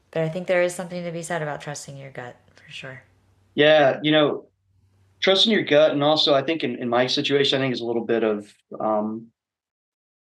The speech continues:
Speaker 2: I don't know, luck, faith, I don't know, whatever you wanna call it, right? Just, you know, I got lucky. I don't know. Um, God's looking after me. If you're a religious person, I don't know. Um, but, uh,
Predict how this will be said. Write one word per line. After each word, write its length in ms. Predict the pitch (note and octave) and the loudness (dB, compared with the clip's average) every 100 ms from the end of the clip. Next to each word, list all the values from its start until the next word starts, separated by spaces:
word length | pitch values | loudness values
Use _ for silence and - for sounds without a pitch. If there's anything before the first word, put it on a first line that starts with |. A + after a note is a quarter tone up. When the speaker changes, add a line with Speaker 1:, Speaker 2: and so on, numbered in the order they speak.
| C#3 | -2
Speaker 2:
I 60 | |
don't 120 | A#2 | 0
know, 160 | A2 G#2+ | 2 2
luck, 300 | A2 A2 - | 4 4 2
faith, 540 | - - A2 A2+ A2 - | -10 -4 -2 -2 -4 -2
I 80 | |
don't 180 | A2 A2 | 0 0
know, 100 | G#2+ | 0
whatever 240 | A2 A2 A2 | 0 0 0
you 100 | A2 | 0
wanna 160 | G#2+ | -2
call 260 | G#2+ A#2+ A2 | -2 -2 0
it, 40 | |
right? 240 | G#2+ A2 G#2+ | 0 0 0
Just, 300 | G#2+ - - _ _ _ _ - | -4 -6 -8 _ _ _ _ -16
you 100 | - | -8
know, 100 | A2+ | -6
I 100 | A#2+ | -4
got 200 | A#2 - | -2 0
lucky. 400 | A2+ A#2+ B2+ - - _ _ _ _ _ _ - | 0 0 -4 -6 -12 _ _ _ _ _ _ -6
I 180 | - A#2+ | 2 4
don't 140 | A2+ | 4
know. 280 | G#2+ A2 G#2+ - | 2 -2 -4 0
Um, 400 | A2 G#2 G#2 G#2 _ _ _ - | 2 2 0 -6 _ _ _ 0
God's 260 | A2+ A2+ A#2 | 4 4 2
looking 200 | A2+ A2 | 0 2
after 280 | A#2+ B2 | 2 2
me. 180 | C3 C#3 | -2 0
If 100 | C3 | -2
you're 140 | A2+ A2 | -2 -2
a 40 | |
religious 360 | A2 A#2 A#2+ A#2 | 0 -2 -2 -2
person, 340 | C#3 B2 B2+ | 0 0 0
I 180 | A2 A2+ | 0 2
don't 140 | G#2+ | 2
know. 300 | G#2 G#2+ G#2 - | 0 -6 -6 0
Um, 380 | A#2 A2 G#2 G2 | 4 4 0 0
but, 160 | B2 A#2 | 2 4
uh, 180 | A2+ | 2